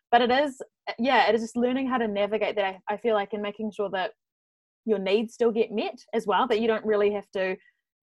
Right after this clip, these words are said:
shrink, you know, or be different. Like, you still wanna be fully yourself, but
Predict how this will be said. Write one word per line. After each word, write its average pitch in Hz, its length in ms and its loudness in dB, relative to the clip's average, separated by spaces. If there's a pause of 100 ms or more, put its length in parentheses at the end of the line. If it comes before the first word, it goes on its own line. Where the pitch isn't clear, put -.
(200)
shrink, 214 480 -4 (440)
you 233 160 2
know, 233 240 4
or 233 200 6
be 220 200 8
different. 196 580 0 (160)
Like, 220 180 0
you 220 120 0
still 262 180 0
wanna 247 160 2
be 214 380 2
fully 202 360 4
yourself, 190 460 0 (140)
but 180 180 -2